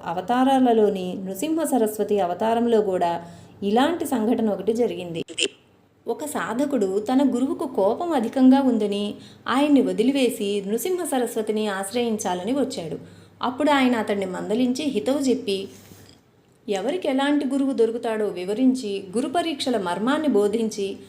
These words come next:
మళ్ళీ పాత గురువు దగ్గరికే పంపివేస్తాడు. త్రిశంకుడు కథ కూడా ఇందుకు మరో మచ్చుతునకే. కనుక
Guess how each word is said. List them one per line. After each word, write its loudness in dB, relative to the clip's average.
మళ్ళీ 0
పాత -2
గురువు 2
దగ్గరికే -2
పంపివేస్తాడు. -6
త్రిశంకుడు -4
కథ 0
కూడా 2
ఇందుకు 0
మరో 2
మచ్చుతునకే. -8
కనుక -4